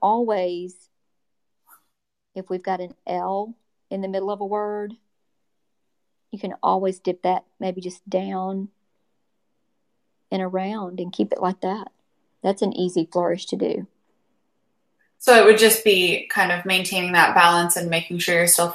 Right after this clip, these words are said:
Speaker 2: following the rules with the ovals and that kind of
Speaker 1: Yes.
Speaker 2: thing. Yeah.
Speaker 1: Yes, exactly.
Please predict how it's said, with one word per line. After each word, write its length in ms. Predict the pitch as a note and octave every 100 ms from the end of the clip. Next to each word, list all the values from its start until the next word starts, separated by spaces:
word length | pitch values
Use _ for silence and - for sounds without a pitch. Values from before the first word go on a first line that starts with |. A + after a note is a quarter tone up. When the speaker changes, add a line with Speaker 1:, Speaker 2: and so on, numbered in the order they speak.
| -
Speaker 2:
following 480 | E3 D#3+ D#3+ D#3+ D#3+
the 240 | F3+ E3+ E3+
rules 280 | D#3+ D#3+
with 140 | E3 -
the 140 | D#3
ovals 680 | F#3 F#3 F3 F3 E3+ E3+ E3+
and 140 | E3 E3
that 200 | E3 -
kind 140 | D3+
of 60 | F#4
Speaker 1:
Yes. 280 | F4 -
Speaker 2:
thing. 40 | - - _ _
Yeah. 120 | G#3 G#3+
Speaker 1:
Yes, 340 | F#3+ E3 - F#3+
exactly. 720 | F#3 F#3+ F3+ D#3+ - C3